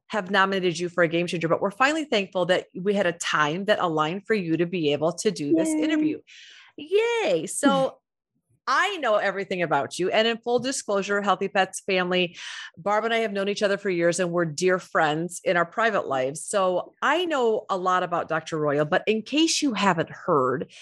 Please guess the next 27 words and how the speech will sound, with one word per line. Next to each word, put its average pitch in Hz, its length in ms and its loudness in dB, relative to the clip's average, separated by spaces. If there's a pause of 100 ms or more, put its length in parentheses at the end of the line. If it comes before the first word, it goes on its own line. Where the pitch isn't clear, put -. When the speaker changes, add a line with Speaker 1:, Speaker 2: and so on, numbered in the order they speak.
(280)
Speaker 1:
she's 208 220 -4
one 202 120 2
of 196 100 0
the 190 80 0
most, 170 440 0
um, 139 320 0 (160)
prolific 196 600 0 (280)
integrative 202 600 0
veterinarians 170 500 0
doing 180 260 0 (100)
worldwide 175 680 0
things. 170 420 -2 (400)
And 196 320 2
she's - 300 -2
here 269 500 0
as 180 140 -4
a 202 40 -6
special 214 340 -2
guest 214 200 0
for 190 120 -2
fifteen 196 320 -4
minutes. 202 260 0
So 226 140 2
Doctor 226 300 0
Royal, 240 200 2
for 220 140 -4
people 208 600 -2